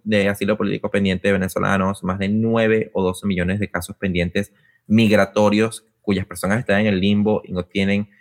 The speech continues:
todavía una residencia permanente o una ciudadanía. Eh, el caso como temas de, eh, el aborto o darle la oportunidad a que la mujer escoja lo que quiere hacer con su cuerpo,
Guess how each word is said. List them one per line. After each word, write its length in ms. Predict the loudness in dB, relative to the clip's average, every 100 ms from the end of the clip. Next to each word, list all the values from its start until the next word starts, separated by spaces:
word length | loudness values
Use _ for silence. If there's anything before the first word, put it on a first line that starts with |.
| _
todavía 240 | 0 2 2
una 140 | 2
residencia 500 | 0 -2 -2 -2 -2
permanente 580 | -2 -2 0 -2 -2 -4
o 60 | -4
una 200 | -4 -4
ciudadanía. 760 | -4 0 0 2 2 2 0 -4 -20 _ _
Eh, 300 | 2 4 2 0 -8 _
el 160 | -2 0
caso 360 | 2 0 -2 -4
como 200 | -2 0
temas 360 | 2 2 0
de, 420 | 0 2 2 0 -2
eh, 380 | 0 0 -2 -2
el 160 | 0
aborto 640 | 2 4 2 2 0 2 0
o 360 | 0 0 0 0
darle 320 | 0 2 2
la 120 | 0
oportunidad 600 | 0 -6 -4 -2 0 -2 -2
a 160 | -6
que 80 | -2
la 100 | -2
mujer 300 | -2 0 0
escoja 500 | -2 -4 0 0 2
lo 80 | 0
que 140 | -2
quiere 140 | -4 -6
hacer 140 | -6
con 140 | -8 -10
su 100 | 0
cuerpo, 460 | 0 0 -4 -6